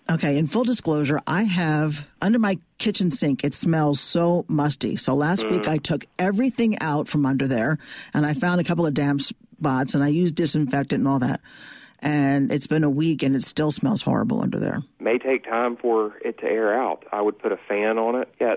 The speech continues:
Speaker 2: so you, uh, definitely did the right thing by cleaning it first. It sounds like you, you know, you removed the stuff, you cleaned it. That's the first step. A lot of folks will resort to bleach. I think your use of Lysol was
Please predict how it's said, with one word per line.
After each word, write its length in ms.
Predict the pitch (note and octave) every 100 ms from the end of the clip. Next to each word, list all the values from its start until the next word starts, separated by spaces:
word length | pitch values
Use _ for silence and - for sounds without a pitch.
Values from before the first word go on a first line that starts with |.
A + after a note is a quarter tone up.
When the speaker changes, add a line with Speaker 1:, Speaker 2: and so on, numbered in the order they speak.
| -
Speaker 2:
so 60 | C#3
you, 400 | B2 B2 A#2+ A#2
uh, 220 | A2 G#2 - _
definitely 380 | C3+ B2+ C3 A#2
did 140 | A2+ A2
the 40 |
right 220 | G#2+ G2+
thing 140 | A2+ G2
by 100 | F#2
cleaning 480 | - B2 B2 A2
it 140 | G2 - -
first. 300 | F2 E2+ -
It 80 | -
sounds 160 | G#2 F#2
like 180 | F#2 -
you, 80 | F2
you 140 | F#2
know, 60 | F2
you 100 | F2+
removed 380 | F2+ G#2+ A2 G#2
the 60 | -
stuff, 300 | G#2 F2+ -
you 80 | -
cleaned 400 | - G#2+ G#2 G2+
it. 160 | - - - - -
That's 180 | G#2+ G2+
the 80 | G#2+
first 320 | - G2+ G2
step. 240 | - G2 F#2+
A 20 |
lot 160 | F#2+ B2
of 60 |
folks 240 | A2+ G2+ - A2+
will 140 | G2+
resort 440 | F#2 F#2+ F#2+ - -
to 40 |
bleach. 420 | E2 F2+ G2 A2 -
I 60 | -
think 240 | G2 -
your 80 | F2+
use 220 | F2+ F#2
of 120 | - F2
Lysol 480 | F2+ F2 - F2+
was 100 | F2+